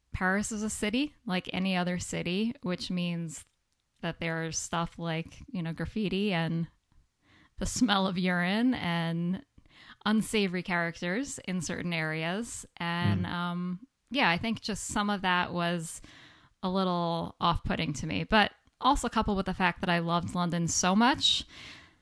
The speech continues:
Speaker 1: that having the comparison of the two,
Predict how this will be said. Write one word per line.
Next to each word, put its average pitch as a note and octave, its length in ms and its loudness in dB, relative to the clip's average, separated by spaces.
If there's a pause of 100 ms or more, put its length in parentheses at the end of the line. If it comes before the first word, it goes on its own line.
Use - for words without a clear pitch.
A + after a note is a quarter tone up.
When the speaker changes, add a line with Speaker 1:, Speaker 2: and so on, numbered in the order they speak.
(240)
Speaker 1:
that F#3+ 400 8 (240)
having G#3 360 6
the F3+ 80 6
comparison F#3+ 640 4
of G3+ 100 4
the G#3 100 4
two, A3 560 6